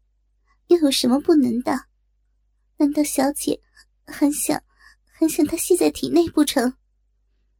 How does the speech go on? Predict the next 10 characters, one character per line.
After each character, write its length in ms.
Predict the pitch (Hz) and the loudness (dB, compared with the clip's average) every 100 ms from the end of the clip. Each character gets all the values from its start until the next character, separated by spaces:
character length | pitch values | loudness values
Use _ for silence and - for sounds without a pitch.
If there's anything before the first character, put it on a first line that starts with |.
| _ _ _ _ _ _ _ _ | _ _ _ _ _ _ _ _
可 200 | _ - | _ -8
是， 280 | 202 - 269 240 - - _ _ _ - - | -6 -2 -2 -4 -6 -18 _ _ _ -20 -8
可 180 | 269 | -2
是， 380 | 226 - 254 - _ _ _ _ _ _ _ _ | -2 -2 -4 -6 _ _ _ _ _ _ _ _
小 380 | - - 302 294 | -18 -4 0 0
姐， 400 | 302 - 247 - _ _ _ _ _ | 0 -2 -2 -2 _ _ _ _ _
别 240 | 330 330 | 2 2
可 240 | 403 - 277 | 2 -2 -2
是 340 | - - 277 | -2 -4 -2
了， 280 | 254 208 | -2 -4